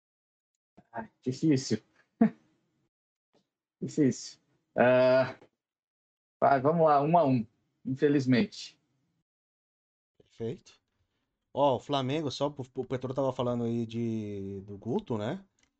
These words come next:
Speaker 2: O, o Bahia não perde há cinco jogos.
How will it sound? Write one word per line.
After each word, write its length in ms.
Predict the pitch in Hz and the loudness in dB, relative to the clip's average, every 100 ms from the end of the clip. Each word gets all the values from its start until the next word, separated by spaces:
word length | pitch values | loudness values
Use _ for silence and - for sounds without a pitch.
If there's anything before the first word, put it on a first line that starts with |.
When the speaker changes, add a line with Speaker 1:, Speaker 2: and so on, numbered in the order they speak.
| _ _ 107 | _ _ -12
Speaker 2:
O, 360 | 107 104 107 | -10 -8 -6
o 20 | |
Bahia 760 | 110 127 120 117 175 190 123 110 107 | 2 4 4 2 2 4 2 -2 -4
não 320 | 117 120 196 | -2 0 0
perde 320 | 135 151 175 | 0 0 -2
há 40 | |
cinco 340 | 190 - 190 214 | -4 -6 -4 0
jogos. 560 | 170 170 107 - - | 2 2 0 -10 -20